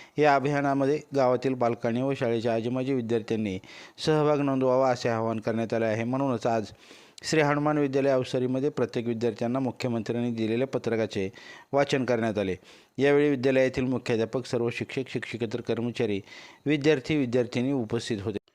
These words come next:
प्रारंभी राजमाता जिजाऊ व स्वामी विवेकानंद यांची जयंती साजरी करून मुख्यमंत्र्यांच्या आवाहन पत्रिकेचं वाचन करण्यात आलं आणि नव्या दिशेचे, नव्या उशेचे गीत सूर हे गाती, या मंगल देशाचे आहे भविष्य आपल्या हाती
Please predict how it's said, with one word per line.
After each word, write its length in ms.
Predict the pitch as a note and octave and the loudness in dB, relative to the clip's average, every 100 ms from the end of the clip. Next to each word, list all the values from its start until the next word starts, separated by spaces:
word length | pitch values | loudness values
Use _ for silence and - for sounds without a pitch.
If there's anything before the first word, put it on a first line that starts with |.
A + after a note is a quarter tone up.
| _ _ - | _ _ 2
प्रारंभी 440 | D#3 D3+ D#3 E3 | 4 4 2 2
राजमाता 480 | D3+ C#3 C3+ C3 C3+ | 2 2 2 0 0
जिजाऊ 360 | C3 B2+ B2+ | 0 0 2
व 60 | C3 | 0
स्वामी 360 | C3+ C3+ B2+ B2 | 0 0 0 0
विवेकानंद 440 | A#2 A2+ A#2+ A#2+ | 0 0 -2 0
यांची 280 | A#2 A#2 B2 | -2 -2 -2
जयंती 380 | A#2 A#2 A2 A#2 | -2 -2 -4 -4
साजरी 340 | A2+ G#2+ A2+ | -2 -2 -4
करून 340 | A#2+ A2 G#2 | -4 -2 -2
मुख्यमंत्र्यांच्या 840 | A2+ C3 - B2 A2+ A2+ A2 D#3 C3 | -2 -4 -2 -2 -2 -2 -2 0 0
आवाहन 260 | B2 A#2 | 0 -2
पत्रिकेचं 560 | A2+ A2 A2 G#2 F#2 A#2 | -4 -4 -4 -4 -4 -2
वाचन 360 | C#3 C3 B2+ | 0 0 -2
करण्यात 360 | A#2 A2+ A2 G#2 | -2 -2 -2 -2
आलं 140 | G2+ F#2+ - - - | -4 -6 -10 -20 -6
आणि 200 | C3 C#3 | -2 0
नव्या 240 | C#3 C3+ C3 | 2 2 2
दिशेचे, 520 | B2 - C3 B2 D3 | 0 -2 -2 -2 -2
नव्या 280 | C3+ A#2+ A#2+ | 0 0 0
उशेचे 420 | A#2 - A2 C3 | -2 -4 -4 -4
गीत 320 | A#2+ C3+ C3+ | -4 -4 -4
सूर 260 | B2 C3 A#2+ | -4 -2 -2
हे 180 | B2 | -2
गाती, 400 | A#2+ A2+ - G#2 F#2+ - - - | 0 -2 -2 -6 -6 -14 -20 -2
या 120 | C#3+ | 2
मंगल 320 | C#3+ C3+ C3 B2+ | 4 2 2 2
देशाचे 420 | B2 B2+ A#2 C3 | 0 0 -2 0
आहे 260 | A2+ A#2 | 0 0
भविष्य 420 | B2+ A#2 B2+ C3 C3 | -2 -2 -2 0 -2
आपल्या 320 | A2+ A#2 A2+ | -2 -2 0
हाती 340 | A2+ - G2 | -2 -4 -6